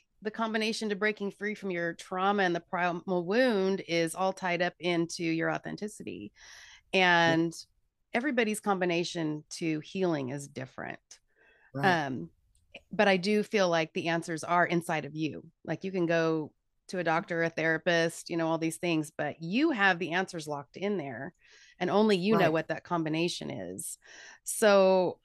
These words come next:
Speaker 1: I'm gonna be taking a course in, um, somatic mindful guided imagery that's kind of, that I'm hoping is gonna
Speaker 2: Mm.
Speaker 1: benefit adoptees. And it's sort of a hypnosis technique that guides you gently to discovering those things,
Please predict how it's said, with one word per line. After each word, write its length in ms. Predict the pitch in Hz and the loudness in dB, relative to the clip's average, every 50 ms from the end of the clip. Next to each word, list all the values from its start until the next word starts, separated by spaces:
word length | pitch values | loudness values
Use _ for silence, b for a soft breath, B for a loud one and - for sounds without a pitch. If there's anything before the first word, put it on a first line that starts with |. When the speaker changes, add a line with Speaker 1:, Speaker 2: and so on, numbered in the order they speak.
| _ - | _ -6
Speaker 1:
I'm 500 | 185 190 202 226 233 240 247 240 226 226 - _ - | -4 0 0 2 2 2 0 0 -2 -2 -6 _ -6
gonna 280 | 180 180 170 165 160 | -2 -2 0 -2 -2
be 160 | 160 175 185 | -4 -6 -6
taking 340 | - 196 202 190 196 185 165 | -4 -4 -4 -2 -2 -2 -2
a 140 | 160 156 - _ _ _ _ _ | -4 -4 -6 _ _ _ _ _
course 600 | - - 214 196 185 180 175 175 - - - - - | -6 -2 2 4 4 4 4 2 -2 -6 -10 -10 -4
in, 420 | - 185 180 170 165 160 160 160 - - | 0 2 2 4 4 4 2 0 0 -2
um, 280 | 170 156 143 127 151 | -4 -4 -4 -6 -8
somatic 440 | - - 202 190 185 180 180 175 - | -8 -4 -2 0 2 2 2 0 0
mindful 340 | 185 175 170 170 165 - 170 | 0 0 2 0 0 -4 -6
guided 240 | 165 165 156 151 143 | -4 -4 -4 -4 -4
imagery 460 | - 202 247 254 240 - 180 165 165 | -2 0 0 0 0 0 0 0 2
that's 260 | 156 160 151 - - | 2 0 -2 -2 -8
kind 380 | - - - 185 180 180 175 175 | -10 -4 -2 0 0 2 2 2
of, 320 | 170 165 160 156 151 160 - - _ _ _ _ - | 2 0 0 -2 -4 -8 -12 -20 _ _ _ _ -4
that 140 | 165 160 - | -4 -2 0
I'm 100 | 170 175 | 0 2
hoping 280 | 180 220 202 214 202 190 | 4 4 6 6 6 6
is 80 | - 339 | 4 4
gonna 240 | 190 175 160 156 | 2 2 2 0
Speaker 2:
Mm. 40 | 156 | 2
Speaker 1:
benefit 300 | 180 208 214 147 - 175 170 156 | 2 0 0 0 -2 -4 0 0
adoptees. 480 | 160 160 - - - 170 165 160 156 | 0 0 -2 -4 -6 -6 -4 -4 -4
And 80 | 165 160 | -4 -6
it's 140 | 127 - - | -6 -6 -4
sort 160 | 214 214 208 | -2 -2 0
of 80 | 190 165 | 0 -2
a 80 | 160 156 | -2 -2
hypnosis 480 | 170 - - 170 170 170 - 180 - | -4 -4 -4 -2 -2 -2 -4 -8 -12
technique 420 | - - 156 - _ 160 156 147 - _ | -10 -10 -10 -8 _ -6 -6 -6 -6 _
that 260 | 147 147 143 131 - _ 180 | -6 -6 -6 -8 -10 _ -6
guides 340 | 175 156 151 160 160 151 156 | -4 -4 -2 -2 -4 -4 -6
you 80 | 160 151 | -10 -10
gently 720 | 147 - 151 151 - - 160 156 151 151 147 143 156 b b b b b b b b b _ | -10 -8 -8 -8 -6 -6 -4 -4 -4 -4 -4 -6 -8 b b b b b b b b b _
to 320 | - - 190 180 175 170 165 | -4 -2 0 2 2 2 0
discovering 640 | 160 160 - - 185 180 180 196 202 202 208 214 208 | 0 -4 -2 2 2 2 2 2 2 4 4 4 2
those 240 | 214 220 220 214 - | 2 0 -2 -4 -6
things, 640 | 240 226 226 233 240 254 262 247 - - - - | -4 -4 -2 0 0 0 -2 -2 -6 -10 -14 -18